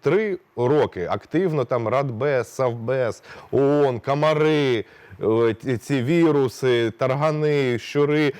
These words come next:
вся ця біозброя і, і таке інше. А тут сталися події, і він ось не роздмухував цю історію,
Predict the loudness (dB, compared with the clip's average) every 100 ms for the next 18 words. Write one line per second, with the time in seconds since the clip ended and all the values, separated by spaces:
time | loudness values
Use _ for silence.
0 | -14 -14 0 0 2 0 2 2 2 0
1 | -2 2 2 4 2 0 -2 -4 -4 -2
2 | 0 0 -2 -4 -2 0 -2 0 2 2
3 | 0 -2 -2 0 0 0 0 0 0 -2
4 | 0 2 2 2 0 0 -2 -2 -2 -2
5 | -6 -20 -8 -2 -2 -2 0 2 4 2